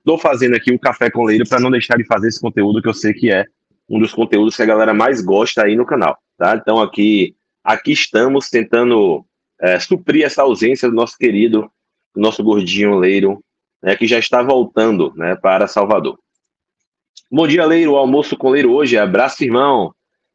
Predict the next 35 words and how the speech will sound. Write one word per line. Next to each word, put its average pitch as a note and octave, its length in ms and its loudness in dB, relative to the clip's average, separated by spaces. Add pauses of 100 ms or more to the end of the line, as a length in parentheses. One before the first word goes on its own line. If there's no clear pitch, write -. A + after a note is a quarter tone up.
(140)
Ah, F#2+ 580 2
vamos A#2 220 2
lá. B2 340 0 (480)
Vinícius D#3 360 -2
Maciel. E3 500 0
Marcos, A#2+ 460 0
dizem D#3 200 2
que D3 140 -2
quando D3 260 0
cortam C3+ 300 -2
o A#2+ 40 -6
pescoço A#2 420 -2
do D#3+ 100 0
frango, A2+ 480 -2
ele B2+ 180 2
fica B2 220 -2
se B2+ 160 -4
batendo B2+ 380 -2
antes C3 100 -6
de B2 100 -2
morrer. A#2+ 260 -2
É A#2+ 60 0
verdade, A#2 360 0
isso C3+ 100 -4
a D3+ 40 0
gente - 80 -8
tá C#4+ 120 0
vendo, D#3 220 2
né? B2+ 100 0
A - 640 -20
gente - 80 -8
tá B2+ 100 2
conseguindo C3+ 840 2
ver C#3+ 340 2
esse, A#2 560 -2